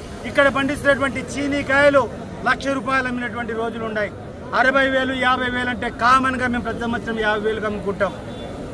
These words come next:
ఈరోజు పదివేల రూపాయలు కూడా అమ్మలేనటువంటి పరిస్థితుల్లో ఈ యొక్క చీనీ రైతులు ఉన్నారు. ఉల్లి రైతులు అసలు ఉల్లి పండించి ఏం చేయాలనో కూడా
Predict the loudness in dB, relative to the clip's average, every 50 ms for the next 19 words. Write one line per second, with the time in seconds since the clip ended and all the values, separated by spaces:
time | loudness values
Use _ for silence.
0 | -10 -10 -10 -10 -10 -10 -10 -8 -6 -4 -2 0 2 2 2 2 2 0 2 4
1 | 4 4 4 2 2 2 2 2 2 0 0 2 4 4 4 4 4 4 4 4
2 | 4 4 4 2 2 2 2 2 2 2 2 2 2 0 -2 0 0 0 0 0
3 | -4 -6 -6 -2 0 2 2 2 2 0 -6 -10 -10 -10 -8 -2 0 0 4 4
4 | 4 4 4 0 -4 -4 -2 -2 0 2 2 2 2 2 0 0 0 2 2 2
5 | 2 2 -2 -6 -10 -12 -12 -12 -12 -10 -10 -8 -6 -2 0 0 2 2 4 4
6 | 6 6 6 4 4 2 2 2 2 2 -2 -8 -12 -12 -14 -12 -2 0 0 2
7 | 2 0 0 0 0 2 2 2 2 2 2 2 0 -2 -2 -2 0 2 2 2
8 | 4 4 6 6 6 6 6 4 4 6 8 8 8 8 6